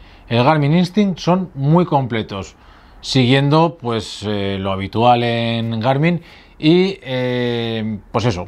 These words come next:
no tiene nada que envidiar a los menús que tienen, a las, eh, to-, todos los parámetros que tienen, eh, otros relojes, incluso superiores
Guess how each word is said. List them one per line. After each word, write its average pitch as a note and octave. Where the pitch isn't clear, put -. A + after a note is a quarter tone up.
no A2
tiene D3
nada C#3+
que C3
envidiar C3+
a C3
los C3
menús A#2+
que D3
tienen, D3+
a B2
las, A2+
eh, G#2+
to-, C3+
todos C#3+
los C#3
parámetros C#3
que C3
tienen, C#3
eh, A2+
otros C#3+
relojes, C3
incluso B2
superiores C3